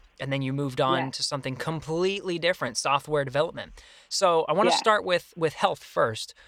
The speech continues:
Speaker 1: What got you, you know, in the high school ti-, uh, a-, area, what got you into saying, "You know what, maybe health is something I wanna try, something I wanna pursue, something I wanna start
Speaker 2: Yeah.
Speaker 1: having a career in," and then the moment where you think, "What,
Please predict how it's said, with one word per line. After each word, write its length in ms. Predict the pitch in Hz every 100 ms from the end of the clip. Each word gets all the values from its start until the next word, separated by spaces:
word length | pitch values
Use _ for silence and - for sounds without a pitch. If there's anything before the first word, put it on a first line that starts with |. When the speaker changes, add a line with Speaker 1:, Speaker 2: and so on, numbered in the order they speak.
| -
Speaker 1:
What 220 | 151 240
got 320 | - 247 - 196
you, 260 | 185 175 175
you 80 |
know, 120 | 165 156
in 140 | 156
the 120 | 147
high 140 | 135 185
school 280 | - 151
ti-, 140 | 131 143
uh, 360 | 131 131 135 127
a-, 180 | 139 -
area, 320 | 135 123 120
what 140 | 143 196
got 260 | 240 226
you 120 | 208
into 180 | 190 175
saying, 320 | 156 170 156
"You 80 | 151
know 80 | 185
what, 140 | 190
maybe 180 | 185 233
health 300 | 269 226 220
is 80 | 180
something 200 | 180 170
I 40 |
wanna 180 | 160 151
try, 360 | 143 - 117 -
something 300 | - 151 175
I 40 |
wanna 160 | 170 160
pursue, 480 | 165 - 151 139 131
something 260 | 143 147
I 60 | 143
wanna 160 | 135
start 340 | - - 151 151
Speaker 2:
Yeah. 80 | 180
Speaker 1:
having 220 | 147 139
a 60 | 117
career 340 | 160 190 143
in," 220 | 117 117 - - - - -
and 220 | 170 170
then 280 | 165 160 160
the 200 | 151 147
moment 500 | 151 143 160 185 180
where 180 | 151 156
you 140 | 143
think, 380 | 131 151 139 139 _ _ _ -
"What, 240 | 143 170